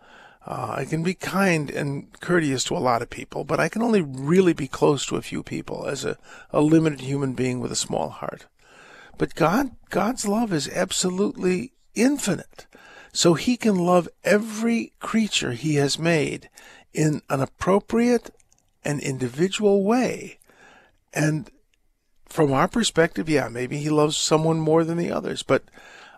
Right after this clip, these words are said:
I believe he loves everyone infinitely, differently, but still infinitely. God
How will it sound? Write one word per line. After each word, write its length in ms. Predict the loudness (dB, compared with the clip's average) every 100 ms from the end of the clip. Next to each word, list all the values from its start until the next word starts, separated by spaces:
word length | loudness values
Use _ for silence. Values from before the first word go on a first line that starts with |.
| _ 0
I 140 | 0
believe 340 | 2 2 2 0
he 140 | 0
loves 300 | 0 0 -2
everyone 640 | -2 -2 -2 0 0 -2 -4 _ 2
infinitely, 920 | 2 2 -2 -6 -8 -12 -12 -12 -20 _ _ _ -14 4
differently, 720 | 6 6 4 4 0 0 -8 _ _ -8
but 160 | -4 -2
still 400 | -2 0 -2 0
infinitely. 840 | 2 2 0 -4 -6 -10 -14 -16 _ _ -20 -20 -20 0
God 300 | 4 4 2